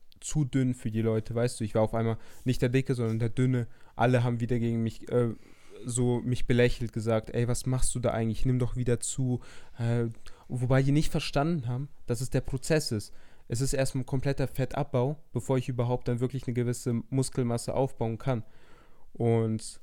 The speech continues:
das haben die Leute nicht verstanden, bloß ich hab schon da in meinem inneren Auge das Ergebnis gesehen, das Resultat, was mich sozusagen angespornt hat, einfach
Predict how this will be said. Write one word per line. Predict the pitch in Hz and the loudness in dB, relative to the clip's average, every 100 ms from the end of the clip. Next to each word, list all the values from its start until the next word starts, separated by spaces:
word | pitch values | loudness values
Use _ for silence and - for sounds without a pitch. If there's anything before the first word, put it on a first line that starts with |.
| - - - - - - - - - _ - - - - - 147 | -14 -14 -12 -12 -14 -18 -20 -20 -20 _ -20 -20 -20 -20 0 2
das | - | 6
haben | 156 | 4
die | 147 | 6
Leute | 139 139 | 4 6
nicht | 127 - | 2 2
verstanden, | 123 147 143 120 | 2 4 4 4
bloß | 120 - | 2 6
ich | - | 8
hab | - | 10
schon | - 117 | 8 6
da | 135 | 4
in | 147 | 4
meinem | 131 117 | 2 2
inneren | 131 127 113 | 2 0 0
Auge | - 123 120 | 0 2 2
das | 107 - | 0 -2
Ergebnis | 110 127 - 110 | -2 0 0 -4
gesehen, | - 101 104 | -4 -4 -4
das | 101 - | -4 -4
Resultat, | 113 113 107 123 131 - - - - - - | -4 -2 -4 0 -2 -2 -8 -14 -16 -16 -2
was | 117 113 - | 2 2 0
mich | 127 127 | 2 2
sozusagen | 127 - - 113 | 0 -4 -2 0
angespornt | 120 127 123 - 117 113 | 0 0 0 2 2 2
hat, | 123 117 123 | 0 -2 -2
einfach | 123 123 | 0 -2